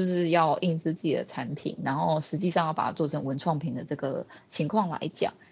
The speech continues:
那我们在定价的方面，你会怎么建议我们该如何去考虑定价的部分？就是说，因为薄利多销这个概念，我觉得是蛮可以理解的。但是比如说像是一个，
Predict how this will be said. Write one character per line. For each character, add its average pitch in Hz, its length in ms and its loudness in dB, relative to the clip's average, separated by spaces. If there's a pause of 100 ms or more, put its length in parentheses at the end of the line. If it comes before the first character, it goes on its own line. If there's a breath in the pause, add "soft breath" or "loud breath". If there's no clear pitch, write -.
(120)
那 370 140 6
我 208 140 4
们 143 160 2
在 208 160 8
定 208 260 6
价 165 220 4
的 135 140 -2
方 151 220 4
面， 160 220 -2
你 135 60 -4
会 214 180 8
怎 - 120 2
么 - 140 -8
建 170 300 4
议 151 80 2
我 131 140 -4
们 135 320 -6
该 165 240 6
如 143 240 0
何 147 180 2
去 160 360 0
考 - 300 -6
虑 165 140 4
定 156 300 2
价 139 320 -4
的 - 100 0
部 165 220 2
分？ 165 280 6 (120)
就 196 140 6
是 185 180 2
说， 175 340 4 (220 loud breath)
因 240 120 8
为 269 200 8 (260 loud breath)
薄 208 160 12
利 254 160 6
多 202 180 6
销 190 200 6
这 190 100 4
个 165 220 8
概 180 240 8
念， 170 220 0
我 - 120 -2
觉 - 180 -2
得 139 60 2
是 160 160 -2
蛮 127 200 0
可 165 100 2
以 156 100 8
理 143 160 -4
解 - 300 -6
的。 - 180 0
但 190 240 6
是 190 180 0
比 170 140 0
如 143 80 0
说 180 200 4
像 180 180 0
是 180 100 -4
一 - 100 0
个， 151 360 4